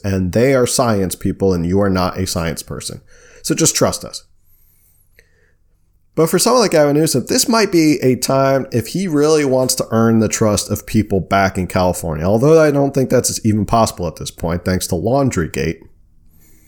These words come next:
I think at this point that may be something he has to really look into and consider. If he wants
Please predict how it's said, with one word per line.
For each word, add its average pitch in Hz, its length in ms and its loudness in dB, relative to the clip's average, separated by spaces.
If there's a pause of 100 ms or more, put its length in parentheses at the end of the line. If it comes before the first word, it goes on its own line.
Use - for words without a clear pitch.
(720)
I - 80 -2
think - 120 -2
at 247 60 -2
this 180 140 2
point 151 220 0
that 135 140 0
may 135 340 2
be - 160 -2
something 117 420 0
he 113 200 2
has 104 300 0
to 117 100 0
really 104 300 2
look 101 220 0
into 92 300 0
and 90 100 -2
consider. 101 580 -2 (2250)
If 123 180 0
he 143 120 4
wants 151 580 2